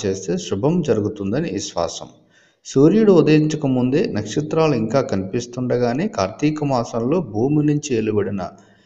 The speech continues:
జలాలతో స్నానం చేయాలన్నది పెద్దల నియమం. సహజంగానే కార్తీక మాసం అంటే చలి పుంజుకునే సమయం. జ్యోతిష్ శాస్త్ర ప్రకారం ఈ మాసంలో సూర్యుడు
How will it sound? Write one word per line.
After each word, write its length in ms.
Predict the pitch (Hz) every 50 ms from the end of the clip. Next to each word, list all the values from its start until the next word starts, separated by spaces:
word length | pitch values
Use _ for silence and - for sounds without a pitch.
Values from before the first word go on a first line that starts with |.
| _ _ _ _
జలాలతో 640 | 107 104 104 104 110 117 117 113 117 117 - 170 185
స్నానం 460 | 175 - 117 95 98 107 117 120 120 117 -
చేయాలన్నది 840 | 104 98 95 92 92 90 92 92 90 90 92 113 185 247 254 - - -
పెద్దల 480 | 90 90 - 101 101 113 151 233 233 - 98
నియమం. 380 | 95 92 87 90 87 82 78 - - - _ _ _ _ _ _ _ _ _ _ _ _ _ _ -
సహజంగానే 760 | - - 107 113 139 147 175 190 190 190 190 190 190 190 190 185
కార్తీక 500 | - 139 131 - - - 147 147 151 147
మాసం 380 | 143 139 135 135 143 139 117
అంటే 420 | 95 92 92 95 147 196 214 - - -
చలి 160 | 101 120 170
పుంజుకునే 560 | - - 147 123 117 110 107 - 110 107 104 101
సమయం. 420 | - - 104 90 87 87 80 - - - - _ _ _ _ _ _ _ _ _ _ _ _ -
జ్యోతిష్ 440 | 107 113 123 143 151 196 185 185 -
శాస్త్ర 340 | 185 180 170 160 - 165 156
ప్రకారం 460 | 156 175 - - 139 139 147 185 214
ఈ 180 | 220 - 120 127
మాసంలో 560 | 123 113 113 123 120 - - 139 139 151 160
సూర్యుడు 580 | 156 - - 110 117 127 131 127 135 170 226